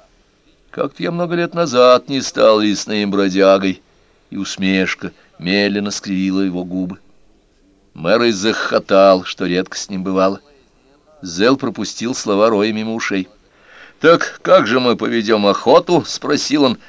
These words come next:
форсируя решение, которое пора было принять. "А как вздумается", — сказал Мэрой. "Послушай", —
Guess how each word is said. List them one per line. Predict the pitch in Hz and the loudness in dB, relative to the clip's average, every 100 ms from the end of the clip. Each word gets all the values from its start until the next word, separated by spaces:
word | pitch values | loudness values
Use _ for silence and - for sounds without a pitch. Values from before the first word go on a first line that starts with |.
| - | -20
форсируя | - 120 131 139 131 117 107 104 | -6 2 2 2 0 2 4 4
решение, | 101 - 127 131 123 110 _ _ _ | 4 2 2 2 2 -4 _ _ _
которое | - 90 92 92 | -8 -2 0 2
пора | 104 98 107 | 2 6 6
было | 101 101 | 6 0
принять. | 131 110 95 - - _ _ _ _ _ _ _ - | -4 -2 -2 -2 -14 _ _ _ _ _ _ _ -2
"А | - | -2
как | - 202 175 | 2 0 0
вздумается", — | 170 196 202 113 92 87 - 95 | -4 0 2 2 2 0 -2 -2
сказал | - 98 95 | -2 0 0
Мэрой. | 95 92 98 - _ _ _ _ | 2 0 -2 -6 _ _ _ _
"Послушай", — | - - 147 160 - 120 95 | -10 -8 -4 -4 2 2 0